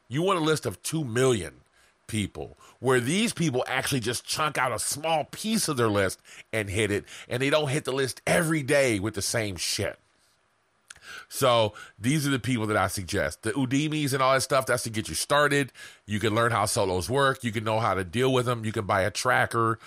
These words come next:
Just go get Click Magic or whatever. Um, get that tracker. Um, I'll put the link below for you.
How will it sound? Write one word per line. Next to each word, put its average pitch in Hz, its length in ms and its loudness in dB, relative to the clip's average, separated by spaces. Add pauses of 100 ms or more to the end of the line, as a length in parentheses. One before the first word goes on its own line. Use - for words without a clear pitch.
(340)
Just 143 240 -2
go 143 140 2
get 120 340 -2
Click - 280 -4
Magic 104 460 0
or 104 60 -2
whatever. 92 560 2 (340)
Um, 95 240 -2
get 107 200 -4
that 98 180 0
tracker. 98 640 0
Um, 90 180 -4
I'll 95 120 -2
put - 180 -8
the 104 80 -4
link 95 240 -4
below 85 320 -2
for 85 240 -4
you. 80 220 -8